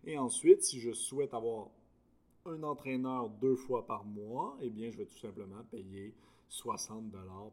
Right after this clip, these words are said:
par séance supplémentaire. On voit ici qu'on va tomber sur un total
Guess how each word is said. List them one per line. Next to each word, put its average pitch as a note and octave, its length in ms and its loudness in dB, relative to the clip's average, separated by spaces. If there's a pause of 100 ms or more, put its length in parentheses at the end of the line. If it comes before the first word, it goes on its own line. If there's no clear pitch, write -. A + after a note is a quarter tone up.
par A#2+ 200 -10
séance - 720 -12 (120)
supplémentaire. G2+ 800 -10 (1700)
On C3+ 160 0
voit D3+ 300 4
ici D#3+ 340 4
qu'on D3+ 160 0
va B2+ 100 4
tomber B2+ 460 0
sur B2+ 380 -2
un C3 80 -2
total C3 720 -2